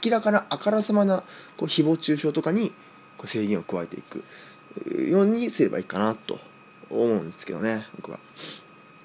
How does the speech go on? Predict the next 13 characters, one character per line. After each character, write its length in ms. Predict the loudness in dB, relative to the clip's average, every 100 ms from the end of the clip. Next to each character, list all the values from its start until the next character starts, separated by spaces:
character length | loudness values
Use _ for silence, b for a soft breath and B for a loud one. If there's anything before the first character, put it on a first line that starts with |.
| -20 -20 -20 -10
え 420 | -8 -8 -10 -12 -14 -14
ー、 20 | -12
な 80 |
ん 60 | -12
で、 60 | -14 -20 -20 -20 -20 -18
そ 120 | -10
う 40 | -10
い 0 |
う 20 |
感 180 | -10 -12
じ 120 | -14
で 80 | -16
す。 220 | -18